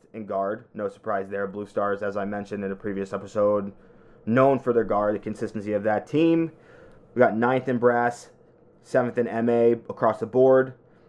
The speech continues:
ninth in percussion. Interesting, okay. A little bit lower in the music side. Guard really popped one, but overall, seventh across the board in G E. That's gotta feel good for them, just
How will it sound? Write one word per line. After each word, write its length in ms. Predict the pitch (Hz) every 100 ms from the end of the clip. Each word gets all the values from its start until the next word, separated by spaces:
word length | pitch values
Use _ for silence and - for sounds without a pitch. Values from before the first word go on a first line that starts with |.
| -
ninth 520 | 110 117 120 123 120 -
in 100 | 113
percussion. 640 | 104 - - - 80 69 - - - - - - - _ _ - -
Interesting, 440 | 104 101 95 87 90
okay. 200 | 101 98
A 100 | 98 - - - - - -
little 160 | 113
bit 140 | 113 110
lower 260 | 117 110
in 60 | 104
the 80 | 107
music 320 | 120 120 -
side. 480 | 127 113 113 110 - - -
Guard 300 | 107 110 107
really 200 | 113 107
popped 400 | - 139 131 127
one, 380 | 123 123 120 120 - - - - -
but 100 | 113
overall, 720 | 113 113 120 117 117 110 104 - _ _ - - - _ -
seventh 460 | - - 185 247
across 320 | 170 160 135 135
the 80 |
board 560 | 110 123 131 123 110 -
in 160 | 113 113
G 140 | 110
E. 300 | 113 107 95
That's 240 | 87 110 -
gotta 220 | 117 104
feel 200 | - 101
good 240 | 101 107
for 160 | 95 107
them, 260 | 104 101 98
just 340 | 104 -